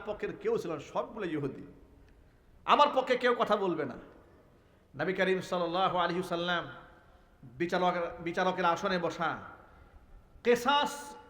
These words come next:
দেবেন তিনি, কোরআনের আইন, কোরআনের আয়াত দিয়ে তিনি রায় ঘোষণা করবেন। কোরআনের আয়াতের রায় তো বড় মারাত্মক রায়। সেই রায়টা কি? রায় হচ্ছে, "ওয়াল জুরুহা কিসাস",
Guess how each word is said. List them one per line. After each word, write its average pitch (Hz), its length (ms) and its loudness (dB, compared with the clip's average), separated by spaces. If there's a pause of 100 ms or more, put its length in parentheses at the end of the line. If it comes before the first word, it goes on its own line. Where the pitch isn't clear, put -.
(140)
দেবেন 190 420 2
তিনি, 143 220 -4 (520)
কোরআনের 240 380 10
আইন, 220 540 4
কোরআনের 208 240 4
আয়াত 196 320 4
দিয়ে 190 220 0
তিনি 190 160 -2
রায় 165 240 4
ঘোষণা 185 300 0
করবেন। 147 320 -4 (120)
কোরআনের 196 320 0
আয়াতের 180 480 0
রায় 190 220 2
তো 220 60 -2
বড় 226 160 -2
মারাত্মক 254 580 2
রায়। 110 180 -8 (720)
সেই 185 160 4
রায়টা 208 280 6
কি? 220 180 -10 (680)
রায় 196 280 4
হচ্ছে, 185 640 -2 (540)
"ওয়াল 226 300 6
জুরুহা 247 640 0 (100)
কিসাস", 196 840 2